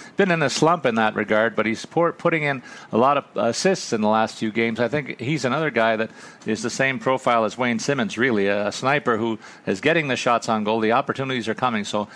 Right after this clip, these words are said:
here's another guy that could snap out of the funk against, uh, Nashville tonight in that matchup. Certainly want to point out that, uh, James Neal is out on the I R with an upper body injury, so don't go near him, even though he's listed at sixty-nine hundred bucks.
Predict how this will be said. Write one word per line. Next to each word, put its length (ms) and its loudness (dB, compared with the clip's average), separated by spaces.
here's 240 0
another 240 0
guy 180 2
that 140 0
could 160 -4
snap 320 0
out 100 2
of 80 -2
the 80 -6
funk 380 -2
against, 580 -2
uh, 280 -2
Nashville 500 -2
tonight 320 -2
in 120 -4
that 220 -2
matchup. 420 -2
Certainly 360 0
want 200 2
to 100 -2
point 220 2
out 200 2
that, 300 0
uh, 200 2
James 340 -2
Neal 240 2
is 160 0
out 320 2
on 140 0
the 120 0
I 200 2
R 160 2
with 100 -2
an 80 0
upper 180 -2
body 320 0
injury, 220 -4
so 140 -8
don't 160 0
go 100 -2
near 220 -2
him, 240 -2
even 160 -4
though 100 -2
he's 160 -4
listed 300 -2
at 120 -4
sixty-nine 460 -6
hundred 240 -4
bucks. 260 0